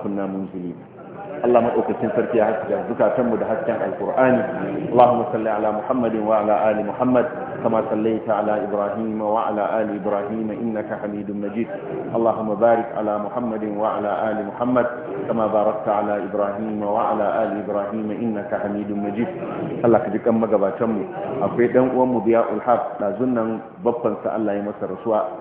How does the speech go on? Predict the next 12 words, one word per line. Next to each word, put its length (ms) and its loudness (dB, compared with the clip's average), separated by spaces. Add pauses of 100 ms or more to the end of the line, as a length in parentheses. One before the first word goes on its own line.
(340)
mahai-, 720 -2
yayan 320 4
mahaifinsa, 640 -2
muna 220 -2
roƙon 320 -4
Allah 160 -2
ya 20 -8
gafarta 460 2
masa, 260 -4 (240)
Allah 220 0
ka 100 -6
sa 80 2